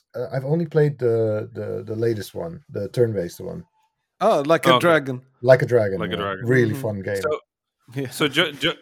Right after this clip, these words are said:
Speaker 3: Judgment is like Yakuza, but not that Yakuza.
Speaker 2: Yeah, like the traditional Yakuza.
Speaker 1: <laughs>
Speaker 2: Yeah.
Speaker 1: Hmm.
Speaker 3: Ju-, Judgment is, is basically a Yakuza. If you, if you enjoyed the story of Like a Dragon,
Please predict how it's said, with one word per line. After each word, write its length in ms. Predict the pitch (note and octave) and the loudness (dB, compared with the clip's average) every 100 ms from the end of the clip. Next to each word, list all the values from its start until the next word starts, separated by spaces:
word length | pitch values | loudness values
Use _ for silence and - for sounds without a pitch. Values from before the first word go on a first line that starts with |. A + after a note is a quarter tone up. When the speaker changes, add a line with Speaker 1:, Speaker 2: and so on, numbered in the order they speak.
| - | -2
Speaker 3:
Judgment 440 | C3 E3 F3 A3+ G#3+ | 4 4 4 0 0
is 140 | E3+ | 2
like 180 | E3+ D3 | 0 0
Yakuza, 540 | C#3 D3+ D3+ D#3+ G3 E3+ | 2 2 2 -2 -2 0
but 140 | C3 | -2
not 240 | D3 C3+ | -2 -2
that 220 | A2+ G2+ - | -2 -2 -4
Yakuza. 220 | F#2+ E3+ | -8 0
Speaker 2:
Yeah, 260 | E3 C3 - | 2 0 -2
like 260 | E3 E3+ F3+ | 0 2 2
the 120 | F3+ | 2
traditional 640 | - E3+ F#3 F3+ G3 F3 | 0 0 2 2 4 4
Yakuza. 580 | D3 C#3 - C3 D#3 D3 - _ - | 4 2 0 4 6 6 -2 _ -14
Speaker 1:
<laughs> 320 | D3 E3+ D#3+ _ - _ - | -8 -6 -8 _ -20 _ -4
Speaker 2:
Yeah. 240 | E3+ D#3+ - - - _ B2 - _ _ - | -2 0 -4 -16 -20 _ -20 -20 _ _ -12
Speaker 1:
Hmm. 160 | B2+ G#2 | -8 -2
Speaker 3:
Ju-, 200 | D3+ D3 | -2 2
Judgment 460 | C#3 F3+ G3 G#3 | 2 2 0 -2
is, 260 | D#3+ D3 C#3+ | 0 0 0
is 180 | C#3 B2 | -4 0
basically 480 | C#3 C#3 - C3 A2+ | 0 0 -2 0 2
a 40 | |
Yakuza. 280 | A#2 - A2+ B2+ | 2 0 -4 -4
If 160 | B2+ | -2
you, 100 | G#3 | -4
if 200 | E3+ D#3+ | 0 0
you 120 | A3+ G3+ | 2 2
enjoyed 400 | D3+ D#3+ E3+ D3+ | 2 0 -2 -4
the 60 | |
story 560 | - - A#2+ A2+ G#2 F#2 | -8 -4 -2 0 0 -2
of 180 | G2+ G#2+ | -4 -2
Like 200 | G#2 G#2+ | -2 -2
a 60 | |
Dragon, 500 | G2+ G2 A2 B2+ D3 | -4 -2 -2 -4 -10